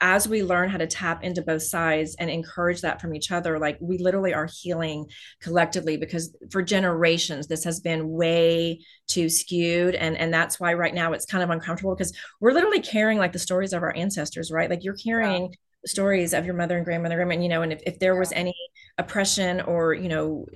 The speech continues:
Speaker 1: the, the patriarchy has been strong for a really long time. And, you know,
Speaker 2: Yeah.
Speaker 1: now things are really shifting. And the men, you know, I have a lot of compassion for men. Like, I think they don't know what to do either. Like,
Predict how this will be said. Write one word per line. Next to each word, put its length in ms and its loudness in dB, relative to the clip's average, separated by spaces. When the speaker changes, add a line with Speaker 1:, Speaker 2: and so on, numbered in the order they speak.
Speaker 1:
the, 80 -4
the 180 0
patriarchy 640 0
has 140 -2
been 200 -4
strong 600 0
for 120 -4
a 60 -2
really 200 0
long 200 -2
time. 420 -2
And, 220 -4
you 160 -8
know, 140 4
Speaker 2:
Yeah. 60 4
Speaker 1:
now 100 2
things 120 -4
are 100 0
really 360 2
shifting. 540 -2
And 140 2
the 40 2
men, 420 6
you 160 0
know, 300 2
I 40 -4
have 80 0
a 60 0
lot 280 4
of 60 0
compassion 500 -4
for 120 -2
men. 260 2
Like, 300 -2
I 60 4
think 200 0
they 80 2
don't 200 -4
know 60 -2
what 140 2
to 80 -8
do 140 -2
either. 400 2
Like, 240 2